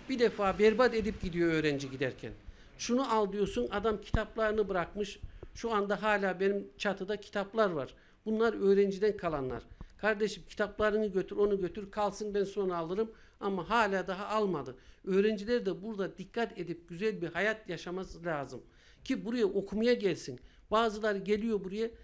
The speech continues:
dört senelik okulu sekiz senede bitirmek istemiyor. Yazık bunların ailelerine de yazık. Ben bunları anlatmak istiyorum. Ben bunları,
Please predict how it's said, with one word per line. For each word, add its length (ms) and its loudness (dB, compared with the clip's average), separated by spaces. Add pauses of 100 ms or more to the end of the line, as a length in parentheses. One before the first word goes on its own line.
(260)
dört 160 6
senelik 440 0
okulu 320 -2
sekiz 400 -4
senede 360 2
bitirmek 400 0
istemiyor. 500 2 (460)
Yazık 420 -4
bunların 320 -2
ailelerine 640 0
de 40 2
yazık. 380 -4 (480)
Ben 240 4
bunları 400 4
anlatmak 520 2
istiyorum. 420 -8
Ben 220 -2
bunları, 380 2